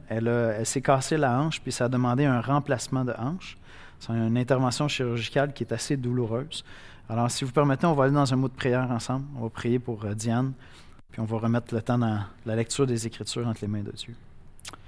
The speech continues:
Père éternel, je veux encore une fois te remercier pour tous ceux que tu as protégés sur le chemin ici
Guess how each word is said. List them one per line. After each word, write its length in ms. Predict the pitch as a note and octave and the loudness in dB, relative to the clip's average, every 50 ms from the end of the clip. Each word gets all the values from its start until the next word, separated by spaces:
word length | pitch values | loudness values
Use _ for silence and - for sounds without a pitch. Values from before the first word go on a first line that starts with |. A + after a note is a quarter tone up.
| - - - - - - - - - - - - - - - - - - - - | -20 -18 -18 -18 -18 -18 -18 -18 -18 -18 -20 -20 -20 -20 -20 -20 -20 -20 -10 -2
Père 160 | - C3+ C#3 | 0 2 4
éternel, 420 | D3 C#3+ D3 C#3 C#3 C#3+ D3+ D#3+ D3+ | 4 4 6 6 6 6 6 6 4
je 80 | C3+ | 4
veux 200 | C3 C3+ C3+ C3+ | 2 4 4 4
encore 280 | B2 A#2 B2 D3 D3 D3 | 4 6 6 6 6 6
une 140 | D#3 C#3+ C#3 | 6 4 2
fois 240 | - - E3+ F#3+ G3+ | 2 4 4 4 4
te 100 | - D#3+ | 4 0
remercier 580 | C3 A#2 B2 B2+ B2+ B2 A2 - - - G3 G3 | 0 2 2 2 2 0 0 -2 -2 -2 -2 -2
pour 180 | F#3 - B2+ - | -2 -4 -10 -8
tous 160 | - - D3 | -8 -6 -6
ceux 300 | - - - E3 E3+ F3+ | -6 -4 -2 -2 -2 -2
que 160 | F3+ - C#3 | -2 -4 -4
tu 260 | B2 - - - C3 A#2+ | -4 -4 -4 -4 -4 -4
as 20 | |
protégés 640 | G#2+ - - D3+ D3+ - - D3 C3+ B2 A#2 C3+ D3+ | -4 -2 -2 -4 0 2 4 4 4 4 2 0 -2
sur 220 | C#3+ - - C#3 A#2+ | -2 -4 -4 -4 -2
le 100 | A2+ A2 | -2 -2
chemin 300 | - - - C3 B2+ C3+ | -2 -2 0 0 2 2
ici 360 | B2+ B2+ - - - - | 2 0 -2 -6 -8 -8